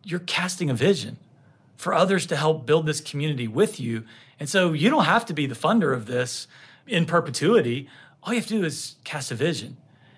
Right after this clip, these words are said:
and allow your teammates to say, "We're gonna build a special community. Come be a part of this." So one, I think the funding structure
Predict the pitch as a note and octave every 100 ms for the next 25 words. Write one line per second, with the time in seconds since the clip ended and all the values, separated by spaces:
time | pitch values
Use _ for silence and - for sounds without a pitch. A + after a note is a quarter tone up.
0 | _ _ - D3+ D3+ C#3+ C3+ B2+ - -
1 | C#3+ C#3 D3 F3 D#3 D3+ - E3 C#3 A#2+
2 | - - - C#3 B2+ A#2+ F#3+ F3 B2+ C#3
3 | B2 A2+ - A#2 A2+ A#2+ - A#2+ A2 G2+
4 | A2 - F3+ E3+ C#3 - C3 A#2 A#2+ -
5 | C#3+ G#3+ A#3 - D#3 A#2+ - C3+ E3+ E3
6 | - E3+ - F#3